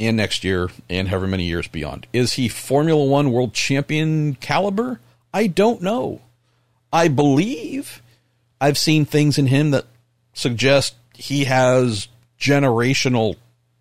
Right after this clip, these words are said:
type talent, but since he has not conducted one lap in a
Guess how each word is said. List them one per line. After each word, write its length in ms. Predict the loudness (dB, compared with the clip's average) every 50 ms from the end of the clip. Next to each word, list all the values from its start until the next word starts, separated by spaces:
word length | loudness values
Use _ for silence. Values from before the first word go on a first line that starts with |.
| _ _
type 300 | -4 -2 -2 -2 -2 -4 -6
talent, 500 | -2 0 0 2 2 0 0 -2 -6 -14 -20 _ _ _ _ _ _ _ _ _ _ _ _ _ _ _ _ _ _ _ _ _ _
but 160 | -6 -6 -4 -4
since 280 | -2 0 0 0 0
he 100 | 0 0 0
has 160 | 0 0 0
not 220 | 0 -2 -2 0
conducted 680 | 0 0 2 2 2 0 0 0 -2 -2 0 -2 -4 -4
one 260 | 0 0 2 2 2
lap 420 | 2 2 2 2 2 0 -2 -4 -12 -20 -20 _ _ _ _ _ _ _ -6
in 140 | -4 -2 0
a 400 | 0 2 2 2 0 0 -2